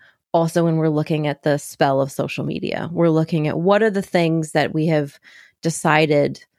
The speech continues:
um, from a heart-centered or moralistically centered place that we haven't even really taken stock of until this moment. I mean, that's what's so great about podcasting <laughs> is you just get to have these, like, "You know what I've decided?"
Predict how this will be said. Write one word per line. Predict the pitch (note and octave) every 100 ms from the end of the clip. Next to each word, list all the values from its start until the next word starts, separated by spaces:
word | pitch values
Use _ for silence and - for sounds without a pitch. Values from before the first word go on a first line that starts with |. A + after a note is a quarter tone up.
| _ _ _
um, | D#3+ C3+ C#3 F3+ -
from | - D#3+
a |
heart-centered | D3+ D#3+ - - D3+ D3+ D3 C#3+ D3 - -
or | D#3
moralistically | D#3 D3 D3 C#3 - - D#3 D3
centered | D3 D3 C3+ C#3 D3+ -
place | - A3 F3 C#3 - -
that | D#3
we | D3
haven't | D3+ C#3 C#3+ C#3+
even | C#3+ C#3
really | C#3 C3+
taken | D3+ D3 D3+
stock | D3+ - D#3+ D3 -
of | - E3+ - -
until | D3+ - -
this | - D#3+
moment. | C3+ - - -
I | F3
mean, | A3
that's | C4+ B3+
what's | D#3+
so | D#3+
great | - C3
about | - - - _ -
podcasting | - - - - - G#3
<laughs> | F#3+
is | -
you | E3+
just | - -
get | F3
to | F3+
have | F3 D#3+ C#3
these, | C#3+ -
like, | - - _ - - - -
"You | B3+
know | C#5
what | F#4 G3
I've | G3 G3 G3 _ - -
decided?" | - - D3+ F3+ D3+ D#3+